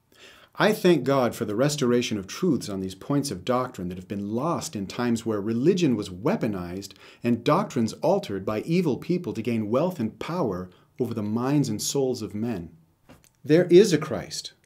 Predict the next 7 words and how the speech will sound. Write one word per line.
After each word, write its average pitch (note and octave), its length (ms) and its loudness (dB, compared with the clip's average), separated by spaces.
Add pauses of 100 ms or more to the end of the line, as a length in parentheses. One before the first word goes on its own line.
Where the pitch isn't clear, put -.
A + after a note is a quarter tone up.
(120)
Through G#3+ 340 4
him, A2+ 400 -2
compensation B2 960 0
will C3 260 6
be C3+ 160 2
made G2+ 360 0
to - 180 -6